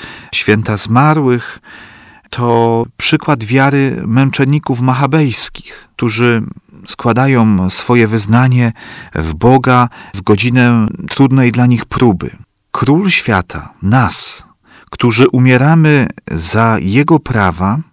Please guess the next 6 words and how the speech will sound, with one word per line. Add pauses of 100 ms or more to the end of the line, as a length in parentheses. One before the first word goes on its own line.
wskrzesi
i
ożywi
do
życia
wiecznego.